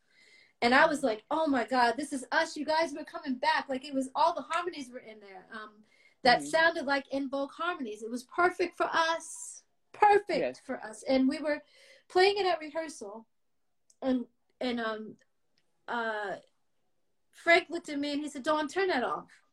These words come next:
Speaker 1: And I was like, "No." And I kept playing it. I played it another time. And, and when it ended, I played it one more time. He's like, "Excuse me, I don't wanna hear that song again." I said, "Frank, what is wrong with you?" He said, "You know what I
Speaker 2: Has
Speaker 1: tell
Speaker 2: he
Speaker 1: people?"
Speaker 2: always been that way?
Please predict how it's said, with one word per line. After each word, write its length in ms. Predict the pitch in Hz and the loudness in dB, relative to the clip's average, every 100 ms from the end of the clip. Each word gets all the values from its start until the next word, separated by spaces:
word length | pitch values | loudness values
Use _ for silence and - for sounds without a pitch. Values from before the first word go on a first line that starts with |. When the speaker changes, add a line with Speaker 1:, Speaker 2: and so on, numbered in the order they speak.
| _ _ _ _ | _ _ _ _
Speaker 1:
And 60 | 370 | -6
I 40 | |
was 100 | 415 | -2
like, 100 | 480 494 622 - | -4 2 2 6
"No." 280 | 202 180 - _ _ _ _ _ 208 _ _ - - _ _ _ _ _ _ _ _ _ _ _ _ _ _ _ _ | 4 2 -6 _ _ _ _ _ -20 _ _ -16 -16 _ _ _ _ _ _ _ _ _ _ _ _ _ _ _ _
And 120 | 254 | 0
I 80 | 285 | 0
kept 260 | 330 349 - | 4 2 2
playing 260 | 349 339 | 0 2
it. 120 | 339 269 | 2 0
I 100 | 262 | -2
played 280 | - 330 339 | 0 -2 0
it 60 | |
another 240 | 285 302 311 285 | -4 -4 -8 -8
time. 240 | 311 262 247 - | -8 -6 -8 -6
And, 160 | 254 262 | -6 -2
and 120 | 262 | 0
when 120 | 269 262 | 2 0
it 80 | - | -2
ended, 240 | 302 302 | -4 0
I 100 | 269 | -2
played 200 | 262 285 | 0 0
it 80 | 240 | 0
one 160 | 262 277 | -2 -2
more 100 | 269 | -4
time. 220 | 285 269 | -6 -10
He's 140 | 262 | -6
like, 180 | 262 247 | -8 -8
"Excuse 440 | 254 - 320 302 | -14 -8 -4 0
me, 160 | 262 247 | 0 4
I 100 | 269 | 4
don't 80 | 302 | 2
wanna 140 | 277 | 0
hear 160 | 262 302 | -2 0
that 160 | 262 254 | -2 -2
song 300 | 302 277 233 | -4 -2 -2
again." 320 | 208 170 139 _ _ _ _ _ _ | -6 -12 -16 _ _ _ _ _ _
I 100 | - | 2
said, 200 | 294 349 | 4 2
"Frank, 200 | 349 370 370 | 2 2 6
what 100 | 494 | 6
is 60 | 359 | 6
wrong 260 | 294 392 453 | 2 2 2
with 160 | 370 | -2
you?" 160 | 254 220 | -2 -4
He 140 | 220 | -4
said, 200 | 277 330 | -8 -4
"You 140 | 269 392 | 0 2
know 120 | 466 | 2
what 120 | 427 | 4
I 40 | 349 | 2
Speaker 2:
Has 120 | 233 | 2
Speaker 1:
tell 80 | 349 | 0
Speaker 2:
he 40 | |
Speaker 1:
people?" 160 | - 180 214 | 0 0 0
Speaker 2:
always 160 | 233 226 | -2 -2
been 120 | 233 | -6
that 160 | 233 226 | -4 -4
way? 240 | 233 262 | -4 -6